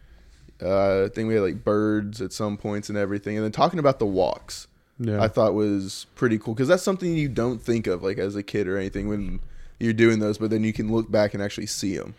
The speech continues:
Speaker 2: Yeah, I agree. Uh, uh, it felt real,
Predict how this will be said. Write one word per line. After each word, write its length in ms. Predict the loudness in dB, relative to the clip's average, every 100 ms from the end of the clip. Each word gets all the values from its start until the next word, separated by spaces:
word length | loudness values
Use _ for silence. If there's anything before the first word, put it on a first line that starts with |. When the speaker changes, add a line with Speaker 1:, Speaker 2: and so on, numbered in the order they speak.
| -20 -20 _ -20 -20 -6
Speaker 2:
Yeah, 160 | 0
I 180 | 2 4
agree. 400 | 4 4 2 0
Uh, 100 | -4 -2 0
uh, 260 | 2 0 -2 -10 _ _ _ _ _ _ -2
it 180 | -2 -2
felt 400 | 2 8 8 8
real, 600 | 2 4 6 4 2